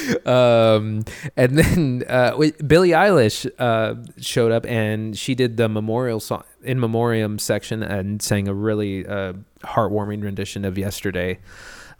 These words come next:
Um, and while we, while remembering all the people that we kind of lost this year in Hollywood. Uh, so it, w-, it was over. It was a gr-,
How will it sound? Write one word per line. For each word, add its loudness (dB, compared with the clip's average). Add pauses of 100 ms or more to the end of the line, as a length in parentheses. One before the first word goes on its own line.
Um, -4 (100)
and -8
while 0
we, -6 (520)
while 2
remembering -2
all -4
the -4 (160)
people -8
that -6
we -12
kind -10
of -12
lost -6
this -10
year -2
in -4
Hollywood. -4 (1120)
Uh, 6 (260)
so 2
it, 10
w-, 6
it 4
was 2
over. 6
It 6
was 4
a 2
gr-, -12